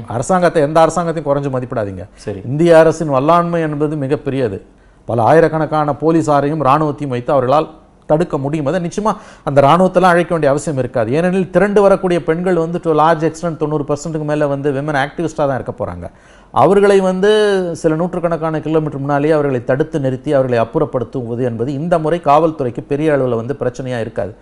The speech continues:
Speaker 2: சரி.
Speaker 1: கடந்த முறை இருந்ததுக்கும் இந்த முறைக்குமான ஒரு வித்தியாசம் என்னன்னு கேட்டீங்கன்னா, கடந்த முறை வந்து கேரள அரசு வரக்கூடிய பெண்களை வந்து நாங்கள் பத்திரமாக அழைத்து செல்வோம் என்று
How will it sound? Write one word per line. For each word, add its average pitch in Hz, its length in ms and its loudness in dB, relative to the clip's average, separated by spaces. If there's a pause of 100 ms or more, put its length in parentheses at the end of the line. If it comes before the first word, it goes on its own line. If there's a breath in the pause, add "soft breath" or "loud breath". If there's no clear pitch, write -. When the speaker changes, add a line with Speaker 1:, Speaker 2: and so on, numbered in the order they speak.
(120)
Speaker 2:
சரி. 110 200 -4
Speaker 1:
கடந்த 196 280 4
முறை 220 300 6
இருந்ததுக்கும் 190 440 0
இந்த 170 140 0
முறைக்குமான 175 480 0
ஒரு 135 120 0
வித்தியாசம் 180 480 0
என்னன்னு 135 300 -6
கேட்டீங்கன்னா, 127 340 -6
கடந்த 165 300 -2
முறை 185 240 -2
வந்து 165 220 -8
கேரள 180 360 0
அரசு 139 240 -2
வரக்கூடிய 151 460 -2
பெண்களை 160 380 -2
வந்து 139 160 -6
நாங்கள் 139 200 -6
பத்திரமாக 147 480 -4
அழைத்து 143 320 -4
செல்வோம் 131 240 -8
என்று 135 200 -8